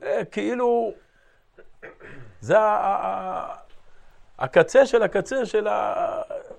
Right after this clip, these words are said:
ש-, של מבחן האמונה בעולם, זהו, כל הדתות פה, ו-, ו-, וזהו, כן או לא, איפ-, איפה אתם? זה הסיפור. עכשיו, איפה אנחנו יודעים שבאמת זה היה הסיפור? אז האמת היא שזה מפורש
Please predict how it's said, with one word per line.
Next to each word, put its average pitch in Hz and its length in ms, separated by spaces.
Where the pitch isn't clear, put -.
ש-, - 260
של 185 160
מבחן 214 420
האמונה 233 360
בעולם, 233 420
זהו, 220 260
כל - 180
הדתות 220 420
פה, 170 320
ו-, 120 160
ו-, 143 280
וזהו, 160 580
כן 277 280
או 254 80
לא, 269 280
איפ-, 247 200
איפה 240 520
אתם? 175 160
זה 170 240
הסיפור. 277 500
עכשיו, 131 220
איפה 196 140
אנחנו 190 220
יודעים 175 200
שבאמת 151 400
זה 147 100
היה 139 200
הסיפור? 110 480
אז 104 120
האמת 135 280
היא 247 80
שזה 143 400
מפורש 156 800